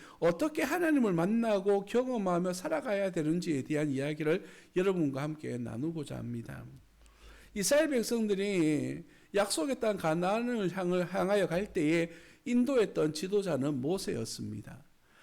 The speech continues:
하나님의 능력과 하나님의 권능을 가지고 그를 따라감으로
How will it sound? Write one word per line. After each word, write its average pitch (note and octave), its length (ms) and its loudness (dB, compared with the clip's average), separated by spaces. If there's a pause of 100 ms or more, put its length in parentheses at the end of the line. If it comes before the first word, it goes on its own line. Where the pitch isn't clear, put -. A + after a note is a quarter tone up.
(120)
하나님의 C4+ 540 2
능력과 G3+ 760 2
하나님의 A#3+ 600 0
권능을 G3 580 0
가지고 D3+ 380 -2
그를 F#3 280 -6
따라감으로 E3+ 800 -2